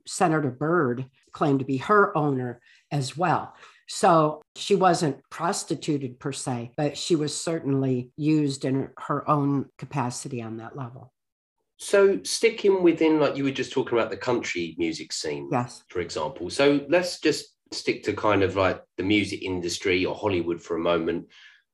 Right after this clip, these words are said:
Speaker 2: Roseanne Barr, who I know gave an introduction at one of your speeches,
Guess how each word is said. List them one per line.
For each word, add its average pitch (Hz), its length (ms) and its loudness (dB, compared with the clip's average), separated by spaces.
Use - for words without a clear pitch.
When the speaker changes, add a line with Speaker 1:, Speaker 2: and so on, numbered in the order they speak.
Speaker 2:
Roseanne 143 560 6
Barr, 90 580 2
who 90 380 -4
I 87 80 0
know 90 240 4
gave 87 380 2
an 85 420 0
introduction 87 680 -4
at 82 120 -4
one 85 120 -2
of 80 140 -2
your 82 180 -2
speeches, 85 800 -4